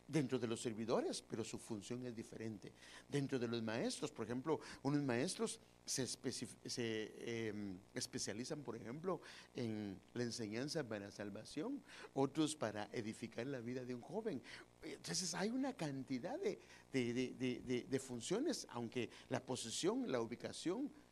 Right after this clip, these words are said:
la posición es la misma, la ubicación es diferente y sus funciones son diferentes. Entonces, la perfección. Entonces, ahora entendiendo que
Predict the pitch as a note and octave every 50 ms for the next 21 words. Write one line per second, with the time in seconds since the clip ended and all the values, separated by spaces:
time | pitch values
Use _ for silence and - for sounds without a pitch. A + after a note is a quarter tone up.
0 | - - C3+ C3+ C3 - C#3+ B2 - - - E3+ F3 F3+ E3 C#3 C#3 F3+ A#3+ C4
1 | B3 F#3+ C#3 A#2+ G#2 D3 - - - - - D#3+ E3 F3 D#3+ E3 E3+ - B2+ A#2+
2 | F3+ B3+ - - G#3 - - - - B2+ A#2 - B2 A2 - - A2+ G#2+ - -
3 | C#3 D3+ E3 D3+ - - B2+ C#3 C#3+ C3+ - - - - - - A#2 - - G2+
4 | G#2 G#2+ G2 F#2 - - - A#2 G#2+ C#3 D#3+ E3 D#3 F#3 C#3 - - - - -
5 | - - - - - - - - - - - - - - - - - - - -
6 | - - - - - - - - - - D#3+ C#3+ C#3 - F3+ D3+ D3 D3 D#3 C3
7 | - - - C#4 B3+ E3+ B2+ G#2+ - D#3 C#3+ - C3+ C3 F#3 A#3+ B3+ A3 - -
8 | - - - - - D#3 E3 D#3+ - E3 D3 - B2 B2+ G#3 B3+ C4 B3 E3 D3
9 | D3 - C3 A2+ -